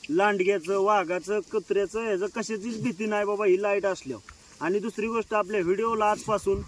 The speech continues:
क्लॅरिटी शंभर टक्के बरं का. तर चला पाहूया डायरेक्ट वाड्यावर आणि संध्याकाळी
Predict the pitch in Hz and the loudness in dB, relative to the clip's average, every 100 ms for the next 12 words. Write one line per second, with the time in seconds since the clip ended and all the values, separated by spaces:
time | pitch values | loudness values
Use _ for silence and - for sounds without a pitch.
0 | - - - 254 262 269 254 190 240 233 | -12 -18 -4 2 4 4 0 -4 -6 -8
1 | - - 277 311 311 277 214 233 - 214 | -8 0 2 4 6 6 4 -4 -2 -2
2 | 226 - - - - - 139 - 247 262 | -2 -6 -14 -18 -20 -14 -10 -2 0 2
3 | 254 214 214 226 - - - - 180 190 | 4 2 2 -4 -10 -20 -20 -4 0 2
4 | 214 - 127 120 190 202 208 220 214 220 | 0 -4 -12 0 0 2 2 2 0 -2
5 | - 226 233 254 240 240 | -2 0 2 2 2 -2